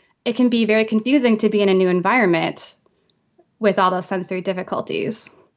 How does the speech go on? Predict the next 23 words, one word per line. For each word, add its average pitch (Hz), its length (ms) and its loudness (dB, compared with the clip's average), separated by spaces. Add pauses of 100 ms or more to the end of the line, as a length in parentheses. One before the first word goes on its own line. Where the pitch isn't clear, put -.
(120)
There's, 214 280 2
there's 220 200 -2
one 220 340 2
young 208 160 0
woman 202 220 -2
I 185 80 -4
worked 185 240 -8
with 190 140 -6
with 180 100 -6
autism, 180 760 -6
and 190 240 0
whenever 220 340 2
she 226 320 -2
was, 185 600 -2
like, - 140 -8
s-, - 100 -18
on 196 200 -2
sensory 202 440 -4
overload, 233 480 2
whenever 196 180 -2
she 214 140 -4
was 208 100 -2
overstimulated, 202 840 -2